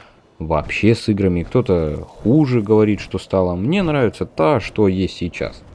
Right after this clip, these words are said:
Единственное, что я подкорректировал, это скачал решейд и убрал немного мыла. В общем, как итог, плюсов, по моему мнению, больше. Это большой интересный мир, который хочется исследовать, и делать это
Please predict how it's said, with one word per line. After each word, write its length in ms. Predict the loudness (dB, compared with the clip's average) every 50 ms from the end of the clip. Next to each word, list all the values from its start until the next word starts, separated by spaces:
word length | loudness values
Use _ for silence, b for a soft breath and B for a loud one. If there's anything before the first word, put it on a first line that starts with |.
| -10 -6
Единственное, 500 | -2 0 2 0 0 0 -2 -4 -2 -4
что 180 | -4 -2 0
я 120 | 2 2 2
подкорректировал, 800 | 0 -2 -4 -2 -2 -2 -2 -2 -2 -2 0 0 0 -2 -2 -2
это 200 | -4 -6 -6 -8
скачал 420 | -8 -6 -6 -4 -2 -2 -2 -2
решейд 540 | -4 -6 -8 -8 -4 -2 -2 -2 -2 -4 -4
и 120 | -4 -2
убрал 380 | -2 -2 -2 -2 -2 -2 -2 -2
немного 400 | -2 -4 -4 -4 -4 -6 -6 -4
мыла. 300 | -4 -2 -2 -2 -4 -6 -12 _ -20 -20 -20 -16 -8 -2
В 100 | 2 2
общем, 420 | 2 2 0 -2 -2 -2 -2 -6 -8 -14 -20 -20 -20 -20 -12 -4
как 220 | -2 -2 -2 -2 -6
итог, 360 | -6 -2 0 0 0 -2 -8 -20 _ _ -14 -8 -2
плюсов, 460 | -2 -2 0 0 -2 -6 -6 -8 -14 _ _ _ -20 -20 -20 -20 -20 -20 -12 _
по 100 | -2 0
моему 360 | 2 2 2 2 2 2 2 2
мнению, 500 | 0 0 0 0 -2 -4 -6 -8 -12 -14 -8
больше. 400 | -2 0 0 0 0 -2 -10 -16 -20 -20 -20 -14 -10
Это 180 | -4 -2 0 2
большой 420 | 2 2 2 0 0 2 2 2
интересный 460 | 2 2 0 0 0 -2 -2 -2 -2 0
мир, 280 | 0 0 0 -2 -2 -4
который 320 | -6 -2 2 2 2 2
хочется 500 | 2 2 2 2 2 0 -4 -2 -4 -4
исследовать, 600 | -4 -6 -6 -2 2 2 2 4 4 2 0 -2 -2 -6
и 80 | -6
делать 380 | -2 2 2 4 4 4 4 2
это 300 | 0 2 2 2 0